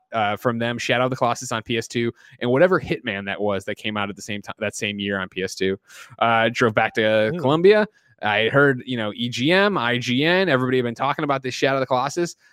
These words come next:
Speaker 1: I popped it in, and it just didn't click for me, and I did not understand what the hullabaloo was about, and put it aside, eventually traded it in for whatever else I needed to keep the addiction going, and then moved, uh, in two thousand seven to work at I G N as a p-,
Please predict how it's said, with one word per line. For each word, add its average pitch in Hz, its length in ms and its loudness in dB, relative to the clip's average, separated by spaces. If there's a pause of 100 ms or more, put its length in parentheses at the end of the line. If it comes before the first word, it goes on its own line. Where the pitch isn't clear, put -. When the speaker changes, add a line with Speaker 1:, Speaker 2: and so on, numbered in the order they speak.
Speaker 1:
I 123 100 2
popped 147 340 2
it 131 80 0
in, 151 320 -2
and 117 120 -6
it 110 100 -6
just 123 360 -4
didn't 120 220 -4
click 110 220 -6
for 104 100 -18
me, 104 260 -12
and 107 100 -8
I 110 60 -4
did 107 240 -6
not 110 440 -2
understand 110 440 -4
what 107 120 2
the 98 80 2
hullabaloo 110 440 2
was 107 140 0
about, 95 360 0 (300)
and 104 280 0
put 135 180 6
it 120 80 2
aside, 123 440 2
eventually 110 300 -2
traded 110 340 0
it 107 80 -4
in 107 160 -6
for 113 120 -2
whatever 107 300 2
else 113 180 0
I - 60 -2
needed 110 280 -4
to - 40 -20
keep 113 200 -4
the 113 80 -2
addiction 104 340 -4
going, 101 360 -4 (260)
and 120 140 2
then 117 180 2
moved, 127 440 4
uh, 117 220 4
in 117 60 -4
two 120 120 0
thousand 110 260 2
seven 107 340 -2
to 104 260 2
work 101 160 0
at 110 60 0
I 104 120 2
G 107 180 -2
N 104 100 -4
as 104 120 -8
a - 40 -18
p-, - 100 -20